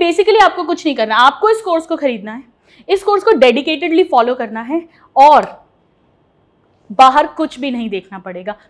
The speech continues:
बस you will score, you will come out in your board exams with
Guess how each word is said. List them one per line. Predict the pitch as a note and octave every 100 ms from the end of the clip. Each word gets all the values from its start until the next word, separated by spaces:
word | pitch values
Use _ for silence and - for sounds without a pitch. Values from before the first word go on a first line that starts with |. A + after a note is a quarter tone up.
| -
बस | A3+ E4 E4
you | C4+ D#4
will | E4+ E4+
score, | - - D4+ D#4
you | C#4 C#4+
will | C#4+
come | C#4+ D4+
out | D4+ C#4 C4+
in | B3+
your | B3+ G#3
board | C#4+ D#4
exams | D4 B3+ C4+ B3+ G#3+
with | D#4+